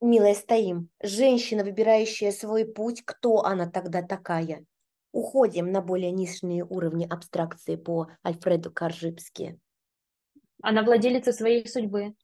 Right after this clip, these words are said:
Speaker 1: Она выбирает. Она выбир-,
Speaker 2: Да.
Speaker 1: женщина, выбирающая — это женщина какая?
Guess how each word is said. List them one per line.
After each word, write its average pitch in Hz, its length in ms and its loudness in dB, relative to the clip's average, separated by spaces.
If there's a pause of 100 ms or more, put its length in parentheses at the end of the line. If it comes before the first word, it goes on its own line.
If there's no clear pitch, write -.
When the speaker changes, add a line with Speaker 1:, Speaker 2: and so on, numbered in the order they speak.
(120)
Speaker 1:
Она 202 480 2
выбирает. 175 1040 -4 (360)
Она 202 500 2
выбир-, 196 540 2
Speaker 2:
Да. - 40 -20 (480)
Speaker 1:
женщина, 220 760 2
выбирающая — 185 1400 0
это 175 260 -2
женщина 170 580 -4
какая? 165 460 -14